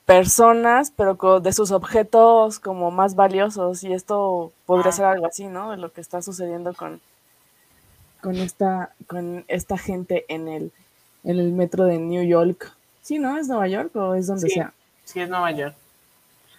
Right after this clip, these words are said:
Speaker 1: No manches,
Speaker 2: La
Speaker 1: está
Speaker 2: billetiza.
Speaker 1: Óyeme, y puro de cincuenta.
Speaker 2: Y es
Speaker 1: Chiquitín,
Speaker 2: como
Speaker 1: ¿qué andas haciendo?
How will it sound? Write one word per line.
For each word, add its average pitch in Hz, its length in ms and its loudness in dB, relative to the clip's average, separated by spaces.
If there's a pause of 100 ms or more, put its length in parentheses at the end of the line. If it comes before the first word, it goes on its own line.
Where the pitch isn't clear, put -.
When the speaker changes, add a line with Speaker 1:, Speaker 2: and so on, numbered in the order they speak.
(180)
Speaker 1:
No 147 200 -16
manches, 143 220 -16
Speaker 2:
La 165 120 2
Speaker 1:
está 165 40 2
Speaker 2:
billetiza. 165 880 0 (1300)
Speaker 1:
Óyeme, 208 1160 0 (240)
y 190 60 -16
puro 196 240 -4
de 254 140 0
cincuenta. 185 880 -8 (300)
Speaker 2:
Y 180 140 -4
es 185 120 -2
Speaker 1:
Chiquitín, 214 280 -2
Speaker 2:
como 262 240 2
Speaker 1:
¿qué 302 100 4
andas 339 240 6
haciendo? 311 800 4